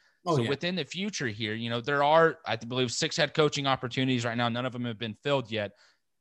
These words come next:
Speaker 2: I mean, the Bears are kinda running out of time if they don't think Matt Nagy is the answer, or if they do think they wanna give Nagy another opportunity here. Do you move on from Ryan Pace and do you move on from Trubisky? Because they didn't,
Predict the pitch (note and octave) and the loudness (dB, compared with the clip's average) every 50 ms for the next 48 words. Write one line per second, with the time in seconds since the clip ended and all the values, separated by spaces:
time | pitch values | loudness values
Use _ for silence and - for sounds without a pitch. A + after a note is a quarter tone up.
0 | _ _ _ _ _ _ _ - D3 D#3 D#3 D3+ C#3 A#2+ D#3 F3+ G#3+ G#3+ A3 - | _ _ _ _ _ _ _ -10 -8 -6 -4 -4 0 2 4 4 4 2 -2 -4
1 | - F3 F#3+ G3+ F#3+ F3 F3 F3 F3 F3 E3+ E3 D#3 C#3 - D#3+ E3+ F3 D3 B2+ | -4 -4 -2 -2 -2 -2 -2 -2 -2 -2 -4 -4 -4 -4 -2 -2 -2 -2 -2 -4
2 | - B2+ C3 C#3 B2 - - C#3 B2+ - B2 B2+ B2+ A2 A#2+ A#2+ A#2 G2+ A2 A2 | -4 -4 -4 -4 -6 -8 -8 -10 -8 -6 -4 -6 -4 -2 -2 -4 -4 -4 -4 -6
3 | G#2+ G2+ F#2+ G2+ B2 C#3 C#3 - - F#2+ F#2+ - A2 A#2+ A#2 - - A2+ A#2 A#2 | -6 -6 -4 -4 -2 -2 -4 -4 -8 -10 -8 -4 -2 -2 -2 -2 -6 -8 -8 -8
4 | - D#3 F3 F3 - - D#3+ C#3+ C3 - C3+ C3 C3 C3+ C3+ B2+ B2 C3 B2 B2 | -8 -8 -8 -8 -8 -8 -8 -8 -6 -4 -4 -4 -4 -4 -4 -4 -6 -6 -6 -4
5 | B2+ C3 A#2+ A#2+ A#2+ A#2 A#2+ A#2+ A2+ A2+ A2+ G#2 - G2+ - - F3+ F#3+ F3 B2+ | -6 -6 -6 -6 -6 -4 -4 -4 -2 -2 -4 -4 -6 -8 -10 -8 -6 -6 -6 -6
6 | G2 - G#2 G2+ F#2 F#2+ G2+ - _ _ _ _ _ _ _ _ G#2+ A2 A#2 D3 | -8 -8 -8 -8 -8 -8 -10 -12 _ _ _ _ _ _ _ _ -12 -8 -6 -6
7 | D#3+ E3+ F#3 G3 F3 D3 C#3 D#3 E3+ - - C3+ A#2+ G#2+ G2 F2+ E2+ - G2+ F2+ | -4 -4 -2 -2 -2 -2 -2 -2 -2 -4 -6 -6 -6 -4 -4 -6 -8 -10 -12 -12
8 | F2+ - G#2+ G#2 F#2+ G#2 B2 C#3 C#3 C3+ D3 D3+ B2+ C3+ C#3 D#3+ E3 - B2 A2+ | -10 -10 -10 -10 -8 -8 -6 -6 -4 -2 -2 -2 -2 -2 -2 -2 -2 -4 -8 -10
9 | - - G2 F2+ G2 F2+ - - G#2 G2+ G#2 G#2+ - - B2+ B2 A#2+ B2+ B2 A2 | -12 -12 -12 -10 -10 -10 -10 -12 -14 -12 -12 -10 -6 -6 -4 -4 -4 -6 -8 -8
10 | G#2+ C3+ C#3+ D3+ D3+ D3+ D3 C#3+ C3 | -6 -6 -6 -6 -6 -8 -8 -10 -10